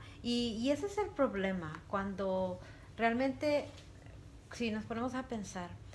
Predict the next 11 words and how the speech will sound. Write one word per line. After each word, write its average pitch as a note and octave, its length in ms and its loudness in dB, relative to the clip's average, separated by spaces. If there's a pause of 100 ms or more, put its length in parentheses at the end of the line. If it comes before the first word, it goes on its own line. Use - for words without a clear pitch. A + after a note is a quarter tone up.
(240)
el, G#3 460 0 (360)
eh, A3 460 -2
el G#3+ 120 -2
secreto C#4 500 2
del D4 100 2
contentamiento, G#3+ 720 0
ahorita F3+ 260 -4
lo G#3+ 120 0
vamos G3+ 280 -4
a E3+ 60 -2
ver, E3+ 160 -8